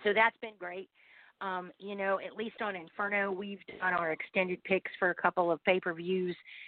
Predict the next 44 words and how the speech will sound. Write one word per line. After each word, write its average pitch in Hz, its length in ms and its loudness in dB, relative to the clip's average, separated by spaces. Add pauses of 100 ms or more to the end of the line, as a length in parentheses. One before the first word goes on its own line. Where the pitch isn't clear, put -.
(240)
which 196 260 6
have, 175 240 4 (460)
you 214 100 6
know, 185 120 8
been 220 240 2
kind 214 280 2
of, 147 100 -8 (640)
you 208 80 -10
know, 165 220 -4 (380)
breaking 208 320 2
up 196 160 0
a - 20 -4
little 190 180 -4
bit 190 140 -4
of 185 60 -6
the 170 80 -8
monotony 175 600 -2
sometimes, 190 600 -2
which 175 220 -10
we 180 180 -2
enjoy. 175 560 4 (760)
Um, 175 440 8
and 233 140 4
we've 269 200 0
just, - 220 -6
we've 262 140 -4
tried 254 320 2
different 220 340 2
things 240 280 0
here 170 180 0
in 160 100 -2
the 156 120 0
F 160 180 0
W 160 240 2
W 156 220 2 (100)
C. 165 200 2 (380)
You 165 120 4
know, 175 260 8
the, 160 320 6 (120)
the 156 280 2 (200)
G 208 220 6
Ms 185 240 4
have 151 160 -4 (300)
changed 175 260 -2